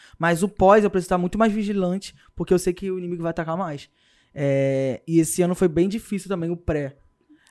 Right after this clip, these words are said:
A gente, o Matheus sempre botou lá no grupo pra gente fazer o propósito em unidade, né? Como um corpo de Cristo, vamos fazer todo mundo um propósito pra Amazônia. E foi bem desafiador, mas também eu consegui. Mas, assim,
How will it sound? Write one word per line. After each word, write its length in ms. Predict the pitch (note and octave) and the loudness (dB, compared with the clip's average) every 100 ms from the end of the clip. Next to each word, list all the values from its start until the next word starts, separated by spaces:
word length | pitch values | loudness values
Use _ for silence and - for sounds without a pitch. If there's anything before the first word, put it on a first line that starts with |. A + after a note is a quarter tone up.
| - | -18
A 100 | C3+ | -10
gente, 260 | C#3+ C#3+ | -8 -6
o 20 | D3+ | -4
Matheus 220 | D3+ D#3+ | -4 -2
sempre 200 | F3 F#3 | -4 -2
botou 240 | G3+ G#3 G3 | -2 2 2
lá 80 | F#3+ | 4
no 60 | |
grupo 140 | F3 F3 | 2 2
pra 100 | E3+ | 0
gente 80 | |
fazer 140 | D#3+ E3 | 0 0
o 40 | |
propósito 480 | E3 E3+ E3+ E3 - _ _ - - | 0 2 2 2 -4 _ _ -12 0
em 120 | G3+ | 4
unidade, 540 | A3 A#3+ F3+ E3 D#3 D3 | 4 4 4 4 2 -4
né? 100 | C#3+ | -2
Como 180 | D#3+ | -2
um 40 | E3+ | 0
corpo 200 | E3+ E3+ | 0 -2
de 80 | E3+ | -4
Cristo, 380 | - F3+ F3 D#3+ | -2 -2 0 -2
vamos 200 | F3+ F#3 | -4 -4
fazer 280 | F#3+ E3+ F3 | -4 -2 0
todo 180 | F#3 | -2
mundo 140 | F#3+ F#3+ | -2 -2
um 40 | |
propósito 640 | F3+ F3 F3 F#3 G3 - _ - _ - | 0 0 4 2 2 -6 _ -20 _ 0
pra 140 | F3 | 2
Amazônia. 520 | F#3+ G3+ F3 D3+ C#3 C#3 _ _ _ - | 4 2 2 0 -2 -6 _ _ _ -10
E 400 | F3 E3 E3+ E3+ E3 | -4 -2 0 -2 0
foi 140 | F3+ | 0
bem 160 | E3 F3 | 2 0
desafiador, 600 | G#3+ - A3 E3+ E3+ - _ _ _ _ _ - | -2 0 -2 0 -4 -6 _ _ _ _ _ -8
mas 320 | D3+ D3+ - | -4 -4 -4
também 320 | - D#3 D#3+ | -4 -2 0
eu 100 | D#3+ | 0
consegui. 680 | D#3 D#3+ F3 C#3+ D3+ F3+ G3+ _ _ _ _ | 0 -2 -4 -4 -4 -4 -8 _ _ _ _
Mas, 380 | C#3 C#3+ D3 C#3+ - | -4 -4 -4 -8 -14
assim, 480 | D#3 - E3 C#3+ | -12 -10 -10 -12